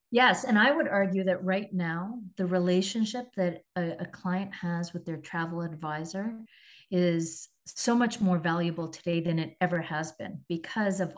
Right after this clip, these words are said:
all of the different restrictions and protocols and nuances that, um, clients need to be aware of. It's, it's a full-time job, as it is, <laughs> as everyone knows, just to keep track of it all.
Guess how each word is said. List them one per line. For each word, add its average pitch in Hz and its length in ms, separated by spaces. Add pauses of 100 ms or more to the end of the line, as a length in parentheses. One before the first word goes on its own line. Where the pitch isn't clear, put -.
all 185 340
of 170 140
the 165 160
different 170 560 (140)
restrictions 214 1000
and 165 220
protocols 214 1040
and 165 520 (120)
nuances 185 880
that, 160 300 (340)
um, 156 540
clients 220 400
need 180 180
to 175 80
be 160 140
aware 180 360
of. 156 160
It's, - 440
it's - 440
a 208 40
full-time 233 560
job, 226 400 (200)
as 185 220
it 185 100
is, 190 220 (380)
<laughs> - 360
as 196 140
everyone 185 400
knows, 185 400 (260)
just 262 200
to 233 40
keep 202 200
track 254 320
of 180 120
it 165 140
all. - 180